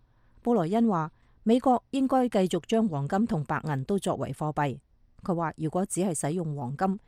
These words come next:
美元就會升值，而呢個會使農民同工人陷入困境，因為佢哋借款嘅費用會增加，而且對於農民嚟講，美元變得更值錢，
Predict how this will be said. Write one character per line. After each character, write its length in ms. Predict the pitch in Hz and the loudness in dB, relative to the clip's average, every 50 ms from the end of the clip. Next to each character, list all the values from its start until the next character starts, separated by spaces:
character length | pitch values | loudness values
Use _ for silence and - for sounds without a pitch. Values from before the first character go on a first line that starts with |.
| _ _ _ _ _ | _ _ _ _ _
美 140 | - 170 175 | -2 -2 0
元 260 | 185 170 147 139 143 | 0 0 -2 -2 -2
就 180 | - 165 151 147 | -2 -2 -2 -2
會 140 | 151 156 151 | -2 -2 -2
升 240 | - 190 175 165 | -2 -2 -2 -2
值， 180 | - - 143 - - _ _ _ _ _ _ _ - | -2 -4 -6 -6 -8 _ _ _ _ _ _ _ -6
而 60 | 156 156 | -4 -2
呢 120 | 165 196 190 | -2 -2 -2
個 180 | 196 170 156 | -2 -2 -2
會 120 | 151 160 160 | -2 -2 -2
使 120 | - 180 | -2 -2
農 260 | 175 190 202 165 143 135 | 0 0 0 0 -2 -2
民 140 | 131 131 | -4 -4
同 180 | 123 165 147 143 | -4 -4 -4 -2
工 220 | - 214 220 220 | 0 0 2 2
人 180 | 196 151 131 143 | 2 0 -2 -4
陷 180 | 147 151 143 147 | -4 -4 -4 -4
入 120 | 151 139 - | -4 -6 -6
困 260 | - - 165 151 147 | -4 -4 -2 -2 -2
境， 260 | - 135 - 160 190 214 - _ _ _ _ _ _ | -4 -2 -2 -2 -2 -4 -6 _ _ _ _ _ _
因 120 | 208 202 196 | -2 0 0
為 120 | 175 160 | 0 0
佢 120 | 151 - 180 | -2 -2 -2
哋 120 | 165 165 | -2 -2
借 220 | 156 - 175 170 170 | -2 -2 -2 -2 0
款 180 | - 175 190 | -2 -2 -2
嘅 80 | 196 170 | -2 -2
費 140 | - 180 170 | -2 -2 -2
用 240 | 165 165 160 156 151 | 0 -2 -2 -2 -4
會 120 | 156 165 | -4 -4
增 200 | - - 220 220 | -4 -2 -2 -2
加， 240 | 220 226 220 220 - - _ _ _ _ _ _ - | 0 0 -2 -2 -4 -6 _ _ _ _ _ _ -8
而 80 | 127 | -8
且 240 | - - 151 156 185 | -4 -4 -2 -4 -2
對 160 | - 180 170 | -2 -4 -2
於 140 | 180 214 214 | 0 0 0
農 140 | 196 170 139 | 0 0 -2
民 220 | 135 139 139 135 | -2 -4 -4 -4
嚟 80 | 135 135 - | -6 -6 -4
講， 320 | - 131 135 175 214 240 - _ _ _ _ | -4 -2 -2 -2 -2 -4 -6 _ _ _ _
美 140 | 160 165 175 | -4 -2 -2
元 240 | 196 180 143 135 139 | 0 -2 -2 -4 -4
變 180 | - 170 170 | -4 -4 -2
得 100 | - 208 202 | -2 -4 -4
更 220 | - - 170 160 151 | -4 -4 -4 -4 -4
值 120 | - 143 | -6 -8
錢， 380 | - - - 156 151 170 196 | -8 -6 -4 -2 0 0 -2